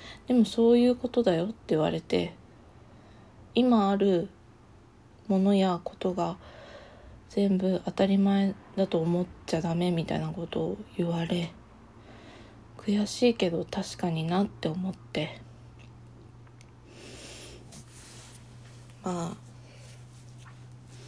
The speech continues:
すごい喉が鳴る。まあ、そのおばあちゃん家に住むっていう、おばあちゃんがもともといた家に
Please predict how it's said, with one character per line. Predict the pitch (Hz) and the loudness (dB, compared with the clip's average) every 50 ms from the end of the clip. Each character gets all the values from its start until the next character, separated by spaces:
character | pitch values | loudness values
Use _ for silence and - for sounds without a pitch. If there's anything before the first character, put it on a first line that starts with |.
| - - - - - - - - - - - - - - - - - - - - - - - | -16 -16 -16 -16 -16 -16 -16 -14 -14 -14 -14 -14 -14 -16 -18 -20 -20 -20 -20 -20 -18 -14 -8
す | - - | -6 -2
ご | 190 185 180 | 0 2 2
い | 170 - - - - - - - - - | 0 0 -6 -16 -20 -20 -20 -20 -10 -4
喉 | - 185 185 170 - 175 | 0 0 0 0 0 -2
が | 165 170 | 0 -2
鳴 | 165 165 165 165 | -2 -2 -2 -4
る。 | 165 - - - - - - - - - - - - - - - - - - - | -4 -4 -8 -10 -16 -20 -20 -20 -20 -20 -20 -20 -20 -20 -20 -20 -20 -20 -12 -6
ま | 190 185 185 180 175 170 170 170 | -4 -4 -2 -2 -2 -4 -4 -4
あ、 | - - - - - - - - - - - - - - - - - - - - - - - - - - - - - - - - - - - - - - - - - - - - - - - - - - - - - - - - - - - - - - - - - - - - - - - - - - - - - - - - - - - | -6 -10 -14 -20 -20 -20 -20 -20 -20 -20 -20 -20 -20 -20 -20 -20 -20 -20 -20 -18 -18 -18 -18 -18 -20 -20 -20 -20 -20 -20 -20 -20 -20 -20 -20 -20 -20 -20 -20 -20 -20 -20 -20 -20 -20 -20 -20 -20 -20 -20 -20 -20 -20 -20 -20 -20 -20 -20 -20 -20 -20 -20 -20 -20 -20 -20 -20 -20 -20 -20 -20 -20 -20 -20 -20 -20 -20 -20 -20 -20 -20 -20 -18
そ | - - 185 | -12 -8 -6
の | 175 175 | -4 -4
お | 175 | -4
ば | 185 190 196 | -2 0 0
あ | 196 190 | 0 0
ち | 190 - | 0 -2
ゃ | 175 175 | -4 -4
ん | |
家 | 170 170 - 185 | -4 -6 -4 -2
に | 180 175 175 180 | 0 0 0 -2
住 | 175 - - - 196 202 | -2 -2 0 4 4 6
む | 214 247 | 6 4
っ | 254 | 2
て | - - - - 190 | 0 -6 -4 0 2
い | 180 175 | 2 4
う、 | 170 170 | 4 2
お | 170 | 2
ば | 175 190 190 | 2 2 0
あ | 190 185 | 0 -2
ち | - 185 | -2 -2
ゃ | |
ん | 180 180 | -2 -2
が | 180 175 | -2 -2
も | 180 185 185 | -2 -2 -2
と | - 190 | -2 0
も | 190 190 185 | 0 0 0
と | 196 - 190 185 | 0 0 -2 -2
い | 180 | -2
た | 180 - 202 190 190 | -2 -2 -2 -2 -2
家 | 185 185 202 196 190 | -2 0 0 0 0
に | 185 190 214 226 214 | 2 2 2 2 2